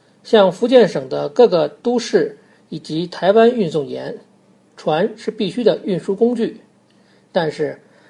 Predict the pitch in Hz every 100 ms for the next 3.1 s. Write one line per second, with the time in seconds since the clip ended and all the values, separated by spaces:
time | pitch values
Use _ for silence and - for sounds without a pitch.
0 | _ 202 208 190 160 180 214 170 - 131
1 | - 156 147 233 226 151 143 - 139 143
2 | - _ _ _ _ _ - 160 165 135